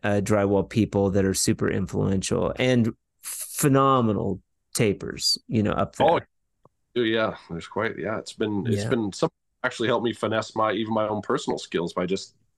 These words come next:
Speaker 2: chatting online and getting to, to little, you know, tips here and there.
Speaker 1: Cool. Well, let's start digging in a little.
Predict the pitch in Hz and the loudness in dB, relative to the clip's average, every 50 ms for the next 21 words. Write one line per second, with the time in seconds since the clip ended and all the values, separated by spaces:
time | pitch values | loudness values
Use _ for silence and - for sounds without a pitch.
0 | _ _ _ _ - 113 107 110 110 110 104 101 104 101 98 98 98 104 123 147 | _ _ _ _ -4 -2 -2 0 0 -2 -2 0 0 2 2 2 2 2 2 0
1 | 139 104 80 73 - _ - 76 - _ - - - - - - - - - 101 | 0 -2 -4 -8 -12 _ -14 -14 -14 _ -20 -20 -20 -20 -20 -20 -14 -8 -4 -2
2 | 101 104 95 - - 98 95 92 90 87 85 78 - - _ - - 107 110 113 | -2 -2 -2 0 0 0 2 2 0 -2 -4 -6 -10 -14 _ -8 -6 -2 2 2
3 | 104 95 - - _ - - 117 101 90 90 - - - - - - 113 101 95 | 2 2 2 -2 _ -4 -2 0 0 0 0 -2 -4 -4 -6 -4 -2 0 0 0
4 | 98 98 104 135 - - _ _ _ _ _ _ _ _ _ _ _ _ _ _ | 2 0 0 -2 -4 -6 _ _ _ _ _ _ _ _ _ _ _ _ _ _
5 | - - - 160 160 160 151 135 117 110 107 123 135 139 165 196 202 - - - | -4 2 4 6 6 6 6 6 6 6 4 4 6 6 6 4 4 2 0 0
6 | - - 220 214 214 143 131 - - 135 131 139 135 139 127 120 117 120 123 123 | 2 2 2 2 2 2 -2 0 2 4 4 4 4 4 4 4 4 4 4 4
7 | 123 123 123 120 - - 120 120 117 120 127 123 123 123 127 120 120 117 120 113 | 4 4 4 2 0 2 2 4 4 6 6 6 6 6 6 6 6 6 6 6
8 | 117 113 110 | 4 4 0